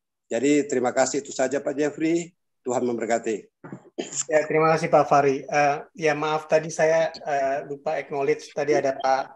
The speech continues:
Speaker 2: eh, Roy Masi, eh, Sekretaris Umum, eh, D P P K tiga, eh, tapi saya yang udah keluar. Terus tadi saya lihat ada Pak Donald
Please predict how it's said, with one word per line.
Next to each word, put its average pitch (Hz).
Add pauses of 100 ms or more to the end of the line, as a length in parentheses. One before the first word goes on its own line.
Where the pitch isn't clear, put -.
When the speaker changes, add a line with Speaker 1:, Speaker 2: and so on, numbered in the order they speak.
(680)
Speaker 2:
eh, 135
Roy 139
Masi, 143
eh, 139
Sekretaris 139
Umum, 139
eh, 135 (180)
D 139
P 135
P 135
K - (120)
tiga, 143 (240)
eh, 131
tapi 139
saya 143
yang 139
udah 131
keluar. 135
Terus 147
tadi 131
saya 135
lihat 131
ada 131
Pak 135
Donald 131